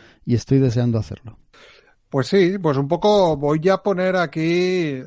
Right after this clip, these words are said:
Speaker 2: eh, un ejemplo para todo aquel que se acerque a la Marvel actual y en concreto a la Marvel Legacy, ¿no? Uno de, uno de estos proyectos, eh, Marvel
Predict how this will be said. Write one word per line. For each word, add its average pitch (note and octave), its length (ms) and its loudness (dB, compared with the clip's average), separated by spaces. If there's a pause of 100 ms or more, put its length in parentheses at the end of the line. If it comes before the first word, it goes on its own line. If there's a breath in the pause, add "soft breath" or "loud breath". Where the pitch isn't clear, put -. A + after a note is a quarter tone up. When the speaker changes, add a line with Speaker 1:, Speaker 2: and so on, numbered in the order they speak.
(140)
Speaker 2:
eh, C3+ 440 -6
un C#3+ 200 -4
ejemplo D#3 480 -2
para C#3 280 0
todo D#3 300 0
aquel D3+ 380 -2
que C3+ 420 0
se A#2+ 400 -6
acerque C3+ 540 -4
a C3 80 2
la B2 100 0
Marvel D3 400 0
actual F#3 840 -2
y C3+ 560 0
en B2+ 200 -4
concreto C3+ 840 -2
a C3 160 -2
la A#2 480 -2
Marvel C3 880 -2
Legacy, C3 480 -2
¿no? D#3 260 -8
Uno C3 560 0
de, B2+ 340 -4 (120)
uno D#3+ 240 0
de E3+ 80 4
estos E3 300 -2
proyectos, D3 960 0
eh, C3+ 240 0
Marvel F3+ 720 0